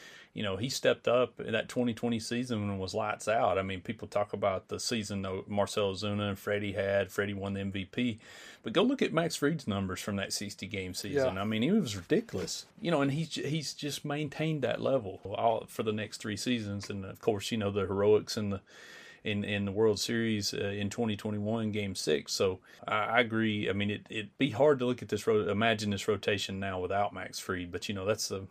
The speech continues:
Speaker 1: that's a reality. We may be, you know, we may be see coming down the track here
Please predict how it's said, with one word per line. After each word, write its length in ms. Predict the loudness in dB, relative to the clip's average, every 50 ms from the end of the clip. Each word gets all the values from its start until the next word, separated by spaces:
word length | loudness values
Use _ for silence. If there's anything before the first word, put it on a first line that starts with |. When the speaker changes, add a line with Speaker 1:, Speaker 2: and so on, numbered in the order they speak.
| _ -2
Speaker 1:
that's 200 | -2 -2 0 0
a 40 | 0
reality. 500 | 0 2 2 2 4 4 4 4 2 0
We 200 | -2 -2 -2 -2
may 140 | -2 -2 -2
be, 300 | 0 0 0 0 0 -2 -4
you 100 | -4 -2
know, 100 | -2 -2
we 140 | -4 -4 -4
may 160 | -4 -4 -4
be 280 | -4 -6 -6 -6 -8 -8 -10
see 260 | -8 -6 -4 -2 -4
coming 320 | -4 -2 -2 -2 -2 -2 -2
down 220 | -2 -2 -2 -4
the 40 | -4
track 380 | -4 0 2 2 2 2 0 -2
here 240 | -8 -6 -6 -6